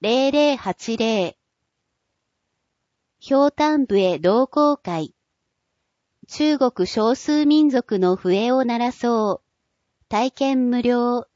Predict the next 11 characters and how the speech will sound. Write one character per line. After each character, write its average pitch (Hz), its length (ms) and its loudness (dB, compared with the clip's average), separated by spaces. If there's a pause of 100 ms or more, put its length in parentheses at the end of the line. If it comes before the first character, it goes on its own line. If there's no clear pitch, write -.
(500)
月 285 380 -4
四 220 260 0
回 247 460 -4
火 185 160 -4
曜 233 440 0 (140)
十 254 280 -2
七 285 280 0
時 196 140 -4
三 226 300 -2
十 285 180 -4 (160)
分。 160 300 -2